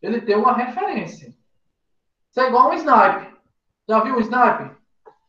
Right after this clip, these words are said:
Aquelas, aquelas armas de sniper? Tem umas que tem um laser. É a mesma coisa. Então, o que é que mede a temperatura da gente? O aparelho que ele, que ele tá utilizando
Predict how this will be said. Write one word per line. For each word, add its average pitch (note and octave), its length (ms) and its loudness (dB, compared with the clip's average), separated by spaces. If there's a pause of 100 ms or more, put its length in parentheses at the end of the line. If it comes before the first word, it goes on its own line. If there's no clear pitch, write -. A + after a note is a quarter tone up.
(180)
Aquelas, F#3+ 400 0
aquelas F3+ 400 0
armas - 460 0 (420)
de D3+ 80 -14
sniper? D#3+ 480 -2 (520)
Tem A3 180 4
umas C#4 160 -4
que - 120 -12
tem C4+ 120 -8
um C4 160 -4
laser. G3+ 520 -2 (360)
É A3 80 0
a G3+ 80 2
mesma A#3+ 280 -4
coisa. - 320 -8 (480)
Então, E4 500 -2
o - 40 -10
que F#4 300 -6
é D4+ 260 0
que C4+ 160 -8
mede G#3 760 0
a E3 140 -4
temperatura D#3+ 680 -4
da D3+ 140 -4
gente? - 280 -16 (920)
O F#3+ 140 4
aparelho B3+ 800 4
que F#3+ 100 -8
ele, E3+ 260 -4
que - 140 -10
ele D#3+ 320 0
tá D#3+ 440 -2
utilizando D3 840 -8